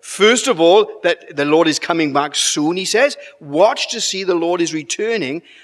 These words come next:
but watch to see the spiritual climate so you can pray. He says, "Watch and pray." Open your eyes to see what is going on. And he talked to Jack and he talked to other people who,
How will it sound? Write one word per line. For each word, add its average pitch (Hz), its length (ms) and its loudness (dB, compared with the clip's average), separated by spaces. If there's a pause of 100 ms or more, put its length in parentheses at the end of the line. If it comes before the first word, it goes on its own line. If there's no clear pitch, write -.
(100)
but 185 140 -6
watch 247 400 -8
to 262 120 -6
see 202 440 -4 (240)
the 175 80 -6
spiritual 208 580 -8
climate 202 480 -4
so 180 140 0
you 185 200 -6
can 202 480 -2 (540)
pray. 302 560 -4
He 151 80 -10
says, 202 180 -4
"Watch 185 560 -2
and 202 400 -2 (380)
pray." 247 760 -2 (360)
Open 277 400 0
your 262 180 4
eyes 254 340 0
to 180 120 -8
see 226 400 -4
what 190 320 -6
is 170 160 -12
going 165 340 -2
on. 208 380 -4 (400)
And 165 120 -12
he 165 140 -12 (180)
talked - 240 -10
to 180 80 -16
Jack 175 360 -6
and 151 160 -10
he 139 60 -12
talked - 280 -12
to 170 80 0
other 165 140 -2
people 170 280 -10
who, 160 140 -4